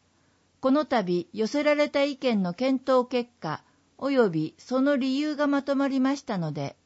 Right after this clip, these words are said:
お知らせします。意見数、人数、六十件、十七人。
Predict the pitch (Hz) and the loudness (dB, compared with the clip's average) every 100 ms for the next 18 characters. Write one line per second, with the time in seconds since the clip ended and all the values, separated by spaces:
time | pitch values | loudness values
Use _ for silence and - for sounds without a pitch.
0 | _ - 170 202 196 190 175 - 156 143 | _ -12 -8 -4 -4 -4 -8 -8 -6 -6
1 | 143 - _ _ _ _ _ _ _ _ | -8 -16 _ _ _ _ _ _ _ _
2 | _ _ _ _ _ 214 - 311 311 285 | _ _ _ _ _ -10 -4 -2 -2 -4
3 | - 156 147 143 - _ - 254 240 190 | -8 -8 -6 -8 -12 _ 0 4 4 2
4 | 143 135 123 - _ _ _ _ _ _ | -2 -10 -10 -16 _ _ _ _ _ _
5 | - 233 262 302 302 311 _ 185 147 147 | -2 0 0 -2 -4 -8 _ -6 -4 -6
6 | - 175 254 254 254 240 208 156 139 | -8 -4 0 2 2 2 0 -2 -4